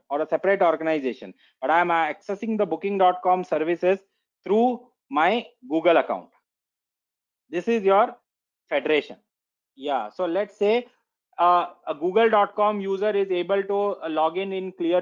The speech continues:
Trip or Make My Trip to book holidays.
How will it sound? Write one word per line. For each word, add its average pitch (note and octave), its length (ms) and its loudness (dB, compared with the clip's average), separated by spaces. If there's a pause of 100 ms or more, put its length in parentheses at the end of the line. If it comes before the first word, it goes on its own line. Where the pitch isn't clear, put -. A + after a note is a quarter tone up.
(100)
Trip D3 200 -6 (540)
or E3 120 2
Make E3+ 300 -2
My F#3+ 160 2
Trip D3 280 -4 (140)
to D3+ 60 -4
book E3 240 -2
holidays. D#3 440 2